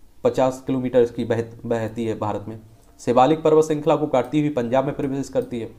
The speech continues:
गंगा गंगोत्री के पास गौमुख हिमा-, हिमाद्री, ए,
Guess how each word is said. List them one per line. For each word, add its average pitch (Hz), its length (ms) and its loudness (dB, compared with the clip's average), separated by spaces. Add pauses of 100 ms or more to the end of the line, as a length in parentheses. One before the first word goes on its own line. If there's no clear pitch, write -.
(600)
गंगा 143 580 6 (260)
गंगोत्री 139 480 2
के 160 100 2
पास 151 240 2
गौमुख 139 880 0
हिमा-, 120 320 0 (400)
हिमाद्री, 120 580 0 (720)
ए, 113 480 2